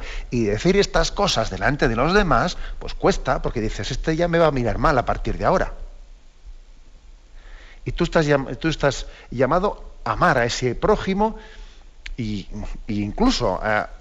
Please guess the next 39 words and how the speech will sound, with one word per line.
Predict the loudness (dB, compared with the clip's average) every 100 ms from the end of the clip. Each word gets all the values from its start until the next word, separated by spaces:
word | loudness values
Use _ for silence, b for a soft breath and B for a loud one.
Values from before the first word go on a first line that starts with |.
| 2
a | 4
ese | 4 2
que | 2
igual | 4 4
te | 4
puede, | 4 6 4 2 B B B -4
te | 0
puede | 4 6 8
ver | 6 6 -2 -4
en | 0
adelante | 2 4 4 2 0
como | 0 2 2
enemigo, | 2 0 0 -2 -4 -4
porque | -2 0 0
tú | 2 4
le | 6
has | 4
dicho | 0 0 0
lo |
que | 2 2
tenías | 2 0
que | 2
decirle, | 0 0 -2 0 2
¿no? | 0 -2 B B B
Con | -2
caridad, | 0 2 4 4
pero | 2
se | 0 2
lo |
has | 2
dicho. | 0 -4 -6 -8 B B B B
Pero | 0 2
es |
que | 2
ese | 2
prójimo | 4 2 2 0 2
tuyo, | 2 4 2 0 B B B B B B
aunque | -4 0 4
él | 4 2